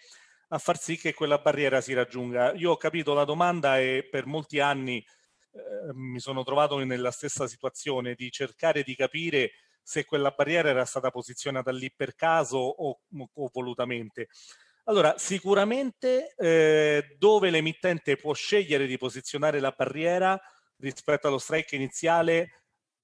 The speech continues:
tendenzialmente t-, posizionarla al di sotto dei minimi, quindi un supporto statico importante o comunque un minimo di periodo, aiuta a, la, a proporre il prodotto sul mercato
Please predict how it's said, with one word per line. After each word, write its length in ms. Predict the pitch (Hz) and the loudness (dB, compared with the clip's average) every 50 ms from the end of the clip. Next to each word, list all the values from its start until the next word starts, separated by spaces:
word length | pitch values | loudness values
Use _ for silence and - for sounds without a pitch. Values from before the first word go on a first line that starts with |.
| _ _ _ _ _ _ _ | _ _ _ _ _ _ _
tendenzialmente 920 | - 156 156 160 160 160 160 156 - 175 165 160 170 190 208 180 - 175 151 | 0 2 2 2 2 0 -2 0 0 0 0 2 2 0 0 0 0 0 0
t-, 180 | - 143 - | -2 -6 -10
posizionarla 680 | - 160 147 127 143 - - 165 165 175 185 180 180 | -6 -6 -4 -4 -6 -6 -4 0 2 2 2 2 2
al 60 | 151 139 | 2 2
di 120 | - 143 | 0 -2
sotto 320 | - 180 185 175 - 170 | -4 -2 -4 -4 -4 -2
dei 180 | 147 139 139 135 | 0 0 0 0
minimi, 580 | 151 175 190 185 175 160 143 139 135 131 127 123 | 0 0 0 0 0 -2 -2 0 -2 -2 -2 -2
quindi 380 | 123 117 113 127 143 143 135 | -4 -6 -8 -8 -8 -6 -6
un 100 | 131 123 | -6 -8
supporto 560 | - - 143 - _ 160 156 151 - - 151 | -8 -10 -14 -6 _ 2 2 2 0 -2 -10
statico 520 | 139 - - - 143 139 139 143 139 131 135 | -10 -6 -2 0 0 0 0 -2 -6 -6 -6
importante 840 | 127 120 - 131 131 - _ - 147 151 143 127 117 - 135 117 - - - _ - - _ _ | -8 -8 -8 -12 -12 -8 _ -2 -2 0 -2 -2 -4 -6 -6 -6 -6 -10 -16 _ -20 -20 _ _
o 120 | 165 151 | -6 -6
comunque 400 | - - 151 151 160 165 - 151 | -6 -6 -6 -6 -6 -6 -4 -6
un 160 | 143 143 143 139 135 | -6 -6 -6 -6 -4
minimo 380 | 143 156 165 170 165 160 156 151 | -2 0 2 2 2 2 0 0
di 100 | 151 160 | 0 2
periodo, 680 | - 160 156 180 190 196 190 190 190 190 190 196 - | 2 2 2 4 4 4 4 4 6 4 4 4 2
aiuta 760 | - - 139 131 135 156 180 180 175 - 156 147 147 160 - | 2 2 2 4 4 2 0 2 4 6 6 6 6 4 2
a, 180 | - 180 143 127 - - _ _ | 0 0 0 0 0 -2 _ _
la, 260 | - 156 139 135 131 - _ _ | -6 -2 0 0 0 0 _ _
a 100 | - 147 | -8 -8
proporre 600 | - - 143 143 151 156 180 190 170 - 135 135 | -6 -2 0 0 4 6 6 6 6 4 2 0
il 100 | 123 120 | 0 -2
prodotto 500 | - 135 127 123 131 135 131 - - 131 | -2 -4 -2 0 0 0 0 0 -4 -8
sul 160 | 110 120 123 | -6 -8 -6
mercato 540 | 120 123 120 - - 151 139 131 - 120 107 | -6 -6 -6 -2 0 2 2 4 2 0 -2